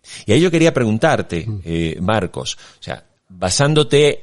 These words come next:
Speaker 1: en lo que tú investigaste, en lo que conversaste con gente joven, ¿cuáles fueron esas sensaciones o qué lecciones te estarían dejando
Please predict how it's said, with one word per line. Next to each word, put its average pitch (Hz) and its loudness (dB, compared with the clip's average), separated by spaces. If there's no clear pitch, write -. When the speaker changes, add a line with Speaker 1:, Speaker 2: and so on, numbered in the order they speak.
Speaker 1:
en 92 -2
lo 92 -2
que 90 -2
tú 147 4
investigaste, 120 0
en 90 -4
lo 87 -6
que 87 -10
conversaste 95 -2
con 104 0
gente 123 -4
joven, 123 0
¿cuáles 120 0
fueron 110 4
esas 120 2
sensaciones 123 0
o 104 2
qué 135 0
lecciones 135 2
te 101 -6
estarían 107 0
dejando 113 0